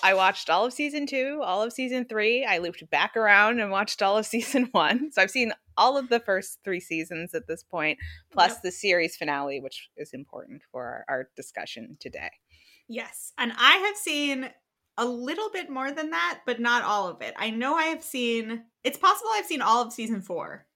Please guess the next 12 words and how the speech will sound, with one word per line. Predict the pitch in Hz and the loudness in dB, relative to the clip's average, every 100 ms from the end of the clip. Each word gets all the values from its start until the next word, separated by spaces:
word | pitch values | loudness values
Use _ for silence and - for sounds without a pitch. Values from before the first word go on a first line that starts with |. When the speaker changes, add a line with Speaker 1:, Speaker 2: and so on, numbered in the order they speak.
| - | -6
Speaker 2:
and, | 214 202 | -4 -2
like, | 185 - - _ _ _ _ | -2 -4 -10 _ _ _ _
an | 190 190 | -4 -4
episode | 175 196 185 175 | -6 -6 -6 -4
or | 160 | -4
two | 170 175 | -6 -6
of | 151 143 | -6 -8
season | 170 147 180 | -12 -12 -14
five, | 143 - - _ - _ - | -10 -10 -12 _ -20 _ 0
but | 233 196 - _ _ _ _ - | 2 2 -4 _ _ _ _ -2
I | 220 | -2
don't | - 220 214 208 | 0 -2 -2 -4